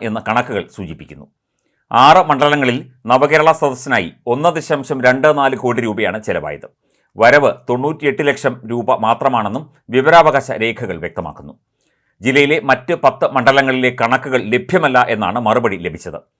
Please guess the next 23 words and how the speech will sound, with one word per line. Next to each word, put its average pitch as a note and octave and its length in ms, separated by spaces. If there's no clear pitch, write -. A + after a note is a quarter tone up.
നവകേരള F#3 480
സദസ്സിന്റെ D#3+ 460
നടത്തിപ്പുമായി D3 600
ബന്ധപ്പെട്ട B2 340
കണക്കുകൾ B2+ 480
പുറത്തുവിടാൻ B2 440
അധികൃതർ A#2+ 460
മടിക്കുമ്പോഴും A2+ 520
കിട്ടുന്ന E3 360
കണക്കുകൾ C#3 340
പ്രകാരം A#2+ 320
സംഘാടക D3+ 420
സമിതികൾ B2 440
വലിയ C3 320
കടത്തിലാണ്. F2 480
മലപ്പുറം A#2 360
ജില്ലയിലെ B2 380
പതിനാറ് C3+ 420
മണ്ഡലങ്ങളിൽ A#2+ 480
ആറ് D#3 180
മണ്ഡലങ്ങളിലെ C#3 540
കണക്കുകൾ B2 360
സംബന്ധിച്ച A#2 360